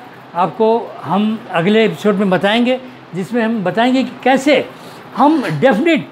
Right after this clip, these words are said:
यानी कि भविष्य में होने वाला कोई काम हो, ऐसा लगेगा कि हम करने जा रहे हैं, तो वहाँ गागेगी नहीं होगा, तो हम आपको कम बताएं, कल बताएंगे। तो इसको आज सीखिए, समझिए और बोलने की प्रैक्टिस कीजिए,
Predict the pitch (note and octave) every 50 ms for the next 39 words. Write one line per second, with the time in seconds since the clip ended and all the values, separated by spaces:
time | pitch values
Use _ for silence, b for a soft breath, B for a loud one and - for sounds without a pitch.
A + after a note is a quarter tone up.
0 | - - G#3+ A#3 C4 D4+ C#4 C4+ D4+ A3+ G3+ F#3 G3+ C4 C4 - - C#4+ C4 G#3+
1 | G3 G3+ G#3 A3+ B3 A#3+ A#3+ B3 B3+ B3 B3 A#3 A3 A3 - A3 G#3+ A3+ A3+ G#3
2 | G#3+ A3+ B3 C4 B3+ - B B B B B B - F3+ G#3 - B3+ C4 C4 B3+
3 | B3+ B3+ C4+ C4+ A#3 A#3 C4 A#3+ A#3+ G3+ - - G3 F3+ F#3+ A3+ A3+ E3+ D3+ E3+
4 | E3 F#3 G3 F#3 E3 C#3 B2 - - - - - - - - - - - - -
5 | - G3 G#3+ A3+ F#3+ F#3 G#3 G#3+ G#3+ G#3+ A3+ A3 A3+ A3 A3+ A#3 A#3 A3+ A3+ A3+
6 | C4 C#4 C#4 - - - - - - - A3+ A3 A3+ G#3+ G3+ F#3+ F3+ G#3 F#3 -
7 | G3 F#3+ F3+ E3+ D#3+ F3+ F3 F#3 E3 E3 - G#3+ G#3 G3+ G3 G3+ G#3 G3+ G#3 G#3+
8 | A#3+ C4+ B3+ - B B B B B B B - - G3+ G3 G3 - - - A3+
9 | G#3+ G3+ G#3 - A3+ A3+ - - B3+ C#4 C#4+ C#4+ C#4+ - - - - - - -
10 | - - - - - - - - - - - - G3+ G#3 A#3 B3 A3+ B3+ C#4 C#4+
11 | D4 D4 - - - - - - F3 F3 D#3 G3 A3 A#3 B3 C4 G#3+ A#3+ F#3 A3+
12 | A3+ G3 - B3 - - - B3 A#3 B3+ C#4 C#4 C4+